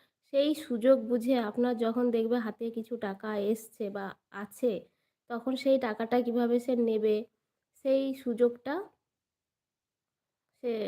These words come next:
তৈরি করে ফেলবে। তারপর আপনি যখনই দেবেন, দুই এক দিনের জন্য আপনি হাজার বার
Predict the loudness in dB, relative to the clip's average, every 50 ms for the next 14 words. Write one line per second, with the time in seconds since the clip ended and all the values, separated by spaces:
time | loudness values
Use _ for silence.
0 | -8 -10 _ _ _ _ _ _ _ _ _ _ 0 0 0 2 2 0 0 0
1 | -2 -4 -6 -8 -10 -12 -16 -20 _ _ _ _ _ _ _ _ _ _ _ _
2 | _ _ _ _ _ _ _ -6 -6 -4 0 0 2 2 2 2 2 4 4 2
3 | 2 2 2 2 4 4 4 4 4 4 2 2 -2 -6 -12 _ -20 -12 -4 0
4 | 2 2 2 2 0 0 0 0 2 0 0 0 0 0 0 -2 -2 0 2 0
5 | 2 0 -2 0 2 2 2 2 2 0 0 -2